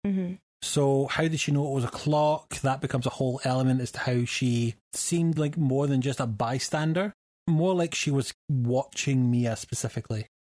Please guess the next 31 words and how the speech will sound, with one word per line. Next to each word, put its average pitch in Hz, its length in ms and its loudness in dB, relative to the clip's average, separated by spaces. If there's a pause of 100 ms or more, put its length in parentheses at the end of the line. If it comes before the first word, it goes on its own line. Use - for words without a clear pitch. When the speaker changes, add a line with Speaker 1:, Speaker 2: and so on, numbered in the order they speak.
(140)
Speaker 2:
But - 520 -2 (240)
there 123 100 2
is 143 100 0
a 185 80 0
bellboy 139 400 2
on 117 80 2
the 113 60 2
case - 600 -4 (220)
who 131 80 0
does 147 320 0
offer 127 680 0
April 131 300 -2
May 117 160 2
an 104 60 -2 (100)
airtight 123 440 -2
alibi, 107 440 -2 (240)
so 120 140 -2
she 156 140 0
is 120 100 2
not 120 180 2
the - 80 -4
killer. 101 260 -4 (300)
Speaker 1:
Yeah, 226 600 0 (100)
I 269 40 0
mean, 311 200 4
we 320 80 2
didn't 370 200 0
think 320 200 -2
she - 120 -2
was 233 140 0
the 196 160 -4